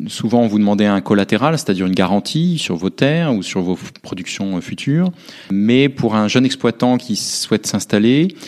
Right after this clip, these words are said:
et qui a parfois une vision, euh, euh, moderne de sa, de la, l'agriculture, donc qui souhaite peut-être, euh, isoler, euh, ses bâtiments, installer des panneaux solaires, faire en sorte qu'ils consomment moins, euh, l'accès au crédit n'était pas toujours évident.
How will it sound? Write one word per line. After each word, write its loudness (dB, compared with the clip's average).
et -2
qui -2
a 2
parfois 0
une 2
vision, 0
euh, 0
euh, -2
moderne 4
de 2
sa, -2
de -4
la, -4
l'agriculture, 0
donc -4
qui -12
souhaite -2
peut-être, -2
euh, -4
isoler, 4
euh, 0
ses -6
bâtiments, 0
installer 2
des 4
panneaux 0
solaires, 0
faire -4
en -4
sorte -2
qu'ils -6
consomment -4
moins, 2
euh, -2
l'accès 0
au 2
crédit -2
n'était 0
pas -2
toujours 0
évident. 0